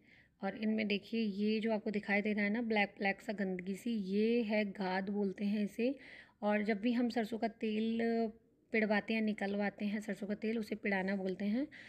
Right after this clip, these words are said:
उसको जब निकलवाते हैं ना और उसको साथ के साथ जब है कंटेनर वगैरह में भर लेते हैं, तो उसकी जो बिल्कुल बारीक वाली जो गंदगी होती है ना, वो जो है नीचे ऐसे बैठ जाती है। तो इसको जो है मुझे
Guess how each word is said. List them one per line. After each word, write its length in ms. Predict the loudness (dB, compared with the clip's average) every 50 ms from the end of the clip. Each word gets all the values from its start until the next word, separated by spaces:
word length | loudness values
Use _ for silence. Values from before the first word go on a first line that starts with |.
| -20 -20 -20 -10 _
उसको 320 | -4 -4 -2 2 2 2
जब 140 | 4 4 2
निकलवाते 580 | 2 0 0 0 0 0 2 0 0 0 0 0
हैं 100 | 0 2
ना 120 | 2 4
और 160 | 4 4 4
उसको 380 | 2 0 -2 -4 -4 -2 -2 -2
साथ 220 | 0 0 -2 -2 -2 -2
के 80 | -4 -4
साथ 220 | -2 0 0 -2 -2 -2
जब 240 | -6 -2 -2 -2 0 0
है 100 | 0 0
कंटेनर 480 | 2 2 0 0 0 -2 -2 0 0 0
वगैरह 240 | 0 -2 -2 0
में 180 | 0 0 -2 -2
भर 180 | -2 -4 -2 -2
लेते 340 | 0 0 0 -2 0 -2
हैं, 300 | -2 0 0 0 0 -2 -2 -6 -12 -16 -16 -16 -14 -10
तो 60 | -8 -4
उसकी 320 | -4 -4 -6 -2 -4 0
जो 140 | 2 2 2
बिल्कुल 300 | 2 0 0 0 -2 0
बारीक 460 | 0 2 2 2 2 0 0 0 2
वाली 260 | 2 2 2 2 2
जो 120 | 0 0 0
गंदगी 420 | 2 2 2 0 0 -2 0 2
होती 280 | 2 2 2 0 0 0
है 80 | 0
ना, 260 | 0 0 -2 -6 -8 -10 -10 -6
वो 260 | -2 0 2 2 2
जो 200 | 4 4 2 2
है 420 | 2 2 2 4 4 4 4 2 -2 -8 -16 -20 -20 _ _
नीचे 260 | -2 -2 -2 0 0
ऐसे 240 | -2 -2 -2 -2 -4
बैठ 320 | -2 0 2 2 2 2 2
जाती 380 | 2 2 2 0 -2 -4 -2
है। 240 | 0 0 0 0 0
तो 200 | -2 -4 -8 -6
इसको 360 | -4 -6 -6 -4 -2 -2 0
जो 140 | 2 2 2
है 220 | 4 4 4 4
मुझे 540 | 4 2 2 0 0 0 2 2 4 2 2